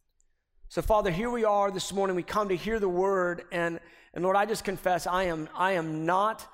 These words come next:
able in and of myself to do anything. I need the grace of God to teach and preach the word in a way that is clear and easy to be understood. So I'm asking this morning for your grace to rest on me,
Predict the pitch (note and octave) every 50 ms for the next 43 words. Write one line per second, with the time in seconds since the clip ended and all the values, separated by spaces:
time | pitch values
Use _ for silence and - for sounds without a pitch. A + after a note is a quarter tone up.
0 | - - - _ _ - - F#3+ F#3+ G#3 G3+ F3 F3 D#3+ D3+ D#3 - - F3+ G3
1 | G3 F#3+ F3+ D3+ D#3+ E3+ D#3+ D#3 D3 - - F#3 F3 E3+ D#3 - - D3+ D3+ D3+
2 | E3 E3 F3 F#3+ G3 - F#3+ F#3 F3+ F3+ F#3 F3+ - - - - - - _ -
3 | - - - E3 E3 E3 F3 F3 F3+ F#3+ G#3 A3 A3+ F3+ D#3+ F#3 E3+ E3+ F#3+ G3
4 | G3 F#3 - - F#3 D#3+ C#3+ E3 E3 D#3 D#3 D3+ D#3+ D#3+ - - - - _ _
5 | _ - - D3+ - - - - - A3+ A#3 A#3 F#3+ - - - - F#3+ E3+ D3+
6 | - - G#3+ A#3 F#3+ - - G3 F3+ E3 E3+ F#3+ G#3 G#3 G#3 G#3+ G#3 G#3 - -
7 | - E3+ E3+ D#3+ D#3 E3 F3 F#3 A2+ - G3 G3 G3 F3 E3 D3+ C#3+ C#3+ C3+ B2+
8 | - - - - - - - - - - - - - G#3 A3+ A3+ A3 A3 A3 A3+
9 | A#3 - D3+ C3+ C3 - - G3+ G#3+ G#3+ F#3 G#3 F#3+ F#3 F#3 F3+ F3+ E3 D#3+ -
10 | - F#3 E3+ D3 - - F3 E3 F#3+ - - G3 G3+ A#3 A3+ - - - G#3 G3
11 | F3+ D#3+ C#3+ - - - - - D3 D#3+ E3+ - - - - F3 F#3 F#3+ G3 G3
12 | F#3 D#3+ C#3+ C#3+ - - F3+ E3+ E3 E3+ E3+ D#3+ D#3+ D#3 D#3 F3 F#3 G3 G#3 A#3
13 | A3+ - - - - - - - - - - - - E3 D#3+ D#3+ F3+ G3 A3 G#3
14 | - - - G3+ F#3 F3+ F#3+ F#3+ F3+ E3 C#3+ A#2